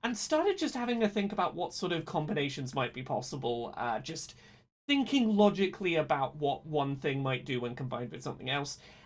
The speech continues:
And this is not meant to be an exhaustive list or a accurate predictions piece, but I just wanted to, like, excitedly talk about some of the ideas that jumped to mind when I saw the mechanic, and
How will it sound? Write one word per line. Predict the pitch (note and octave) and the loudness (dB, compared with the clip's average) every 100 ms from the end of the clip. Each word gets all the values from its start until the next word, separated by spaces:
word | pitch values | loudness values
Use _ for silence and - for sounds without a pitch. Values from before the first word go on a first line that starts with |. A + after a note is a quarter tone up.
| - | -2
And | A#3+ | 0
this | C#4 | 2
is | C#4 | 2
not | B3 A3 | 2 4
meant | A3 | 2
to | G#3 | 4
be | G#3+ | 4
an | G3 | 4
exhaustive | D#3 F3+ D#3+ E3 D3 | 2 0 0 -2 -2
list | D3 C#3 C3+ - | 0 -2 -2 -6
or | C#3 C3+ | -4 2
a | C3 B2 - | 4 4 4
accurate | D#3 - - D#3 - | 0 0 0 2 0
predictions | D#3 C#3+ D3+ - F3 - | -2 -2 -2 -4 -6 -4
piece, | A3+ A3 - - - - - - | -4 -4 -6 -16 -20 -20 -16 -6
but | A#3+ | -2
I | C4 | 0
just | A#3+ A#3 | 0 2
wanted | A#3 A3 | 2 4
to, | A3+ | 4
like, | F#3+ E3+ | 2 0
excitedly | - D#3 - G3 F3+ F3+ F3+ | -10 -6 2 2 2 2 2
talk | F#3 D#3 | 0 2
about | E3 C#3+ | 2 2
some | D3+ | -2
of | |
the | D3 | 0
ideas | C#3+ C#3 C#3 C3 | 0 2 0 0
that | C3+ - | -4 -2
jumped | C#3+ B2+ | -4 -2
to | C#3+ | -2
mind | B2+ B2+ B2+ | 0 0 0
when | B2+ B2 | -2 -2
I | D3 | -2
saw | F3 | -2
the | E3 | -4
mechanic, | F#3 G3 G3+ A3+ - - | -2 0 0 0 -4 -6
and | C3+ C#3 | -6 -6